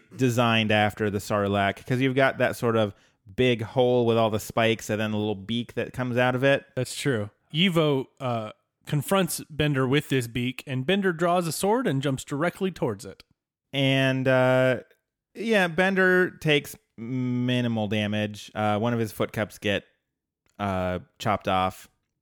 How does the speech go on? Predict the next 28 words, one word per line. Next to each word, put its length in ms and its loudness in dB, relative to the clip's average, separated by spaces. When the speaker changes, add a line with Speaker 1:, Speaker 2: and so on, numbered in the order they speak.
Speaker 1:
But, 240 0
you 120 -2
know, 300 -2
otherwise, 960 2
uh, 300 4
you 120 -2
know, 120 0
they're, 260 4
they're 200 2
fighting, 520 2
and 460 0
Fry 380 2
is 180 2
like, 180 0
"Hey, 340 4
you 320 -6
know, 260 -2
put 160 -4
down 180 2
your 120 0
pink 240 -6
sword, 560 2
and 600 -2
you, 120 -4
let's 260 0
not 340 0
do 180 2
this 420 0